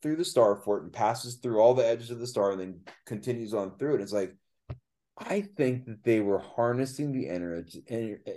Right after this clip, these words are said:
the energy of, like, this water, like, maybe Venice, for example. Maybe Venice was some city that was entirely powered by ether, and, like, the water,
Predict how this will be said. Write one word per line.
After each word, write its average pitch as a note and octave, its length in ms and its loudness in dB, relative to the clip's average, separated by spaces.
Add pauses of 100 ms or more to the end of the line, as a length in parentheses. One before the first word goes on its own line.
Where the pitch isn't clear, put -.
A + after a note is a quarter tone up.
(100)
the G#2 100 -2
energy A#2 360 2
of, D#2+ 80 -2
like, E2+ 180 0
this - 240 -8
water, B2+ 340 6
like, D#2 160 0
maybe D#2 300 -6
Venice, G2+ 580 0
for F2 220 0
example. D2+ 460 -10
Maybe E2+ 420 -8
Venice G#2 380 -2
was F2 200 -4
some F#2 240 -4
city B2 440 0
that D2+ 160 -6
was E2 180 -8
entirely F#2 500 -2
powered F#2+ 440 2
by F#2 140 6
ether, D#2 500 -4
and, D#2 100 -8
like, D#2+ 180 -8
the E2+ 120 -4
water, E2 600 0